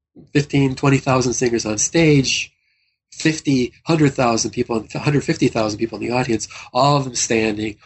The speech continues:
all of them singing in four-part harmony, all of them understanding without ever saying it explicitly that they're something other than Soviets. They're not the, it's not, this is not a Soviet flag, uh, a Soviet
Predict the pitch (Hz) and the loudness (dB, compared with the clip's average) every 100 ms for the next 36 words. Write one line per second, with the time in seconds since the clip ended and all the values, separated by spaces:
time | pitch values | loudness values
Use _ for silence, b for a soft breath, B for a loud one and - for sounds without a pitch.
0 | b 123 135 127 107 - 110 104 92 90 | b 2 2 2 -4 -6 -8 -10 -18 -16
1 | - 107 - 104 - 143 139 123 107 95 | -12 -12 -12 -16 -10 -4 -2 -2 -4 -8
2 | _ b b b - 127 131 120 123 123 | _ b b b 0 2 2 0 0 2
3 | - - 127 123 117 104 110 110 120 131 | 2 0 0 2 0 -2 -4 -6 -6 -4
4 | - 127 120 107 104 - - 123 113 123 | -2 0 0 -2 -8 -14 -2 0 0 -4
5 | - 92 95 _ _ _ _ _ _ 104 | -10 -14 -16 _ _ _ _ _ _ -4
6 | 107 120 120 131 123 123 - 113 107 98 | 0 2 2 0 0 0 2 2 2 -2
7 | 92 90 98 _ _ - 104 101 104 - | -4 -8 -12 _ _ -2 0 0 -4 -8
8 | - 104 98 107 104 _ _ _ _ _ | -6 -4 -2 -4 -6 _ _ _ _ _
9 | _ _ - 104 98 117 110 127 117 117 | _ _ -6 -2 -2 0 0 0 0 0
10 | 110 104 110 107 101 - 117 110 104 - | -2 0 0 0 0 0 2 0 -2 -2
11 | 110 101 95 101 117 127 135 - 139 127 | 0 0 -2 -2 0 2 0 2 2 4
12 | 110 | 2